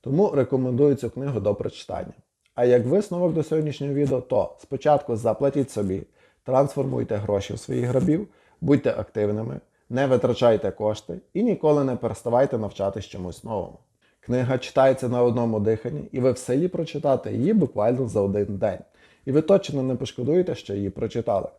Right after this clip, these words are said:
Не забувайте про можливість за допомогою коментаря отримати книгу безкоштовно. А якщо ж вам цього разу не поталанило, то посилання на дану книгу ви знайдете під відео.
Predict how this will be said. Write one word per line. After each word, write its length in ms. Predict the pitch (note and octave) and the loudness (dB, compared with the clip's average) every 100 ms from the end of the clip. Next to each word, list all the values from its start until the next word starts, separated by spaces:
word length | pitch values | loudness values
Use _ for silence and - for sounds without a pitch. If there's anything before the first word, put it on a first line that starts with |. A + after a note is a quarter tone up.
| _ | _
Не 160 | B2+ B2+ | -4 0
забувайте 540 | D#3+ E3 E3+ C3+ A2 | 2 4 4 4 0
про 160 | G#2 A2+ | -6 -6
можливість 500 | C#3+ B2+ C#3+ C#3 G#2+ | -4 -2 0 0 0
за 160 | A2+ | 0
допомогою 600 | A#2 C3+ E3 D#3 C3 A#2+ | 0 -2 -4 -2 0 -2
коментаря 540 | - A2+ A2 A2+ A#2 G#2 | -2 -4 -2 0 2 2
отримати 500 | A2 A#2+ A#2+ A#2 G#2 | 0 0 0 -2 -4
книгу 340 | G#2+ A2+ F#2+ | -4 -4 -4
безкоштовно. 880 | F#2+ G2 G2+ F#3 E3+ C3+ A2 D#2+ - _ _ _ _ - | 0 -2 -2 -6 -2 2 2 2 -8 _ _ _ _ -2
А 80 | |
якщо 300 | C3+ C3+ E3 | 0 2 2
ж 80 | C3+ | 2
вам 140 | B2+ B2 | 0 2
цього 280 | C#3 D3 | 2 4
разу 280 | C#3 B2+ G#2+ | 4 2 0
не 180 | G#2 A2 | -4 -4
поталанило, 720 | F3 F3 F3 D#3 C#3 C3+ C#3+ - | -4 0 2 2 0 -2 -4 -6
то 100 | B2 | -8
посилання 520 | C3 A#2+ B2 B2 A#2 | -4 0 2 2 0
на 140 | A2 | -2
дану 300 | G#2 A2+ D#3 | 0 0 0
книгу 340 | F3+ F3 D3 C#3 | -2 -4 -2 0
ви 120 | C3+ | 0
знайдете 460 | A#2 A2+ A2+ A#2 A2+ | 0 0 0 0 -4
під 200 | C3 C#3 | -2 2
відео. 320 | G#2+ E2+ | 2 0